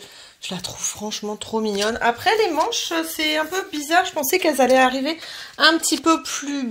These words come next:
plus, euh, plus haut, mais finalement c'est pas hyper choquant.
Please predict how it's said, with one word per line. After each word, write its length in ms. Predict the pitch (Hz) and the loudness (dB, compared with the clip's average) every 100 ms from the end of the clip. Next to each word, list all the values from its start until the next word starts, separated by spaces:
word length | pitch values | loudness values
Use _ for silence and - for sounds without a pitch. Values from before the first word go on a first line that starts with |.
| 208 - _ _ - - - - | -8 -14 _ _ -20 -20 -20 -16
plus, 520 | - 269 262 262 262 | -10 -6 -2 0 4
euh, 760 | 254 233 220 220 214 208 202 202 | 6 6 8 6 6 4 2 0
plus 240 | 196 269 - | -4 -12 0
haut, 200 | 254 294 - - - | 2 2 -2 -12 -2
mais 360 | 220 233 233 | 4 8 8
finalement 480 | 233 - 233 220 233 | 6 2 2 2 0
c'est 140 | 262 262 | 0 2
pas 320 | 226 202 196 | 4 4 2
hyper 320 | 233 226 247 | 0 2 4
choquant. 460 | - 254 - 135 | 4 2 2 0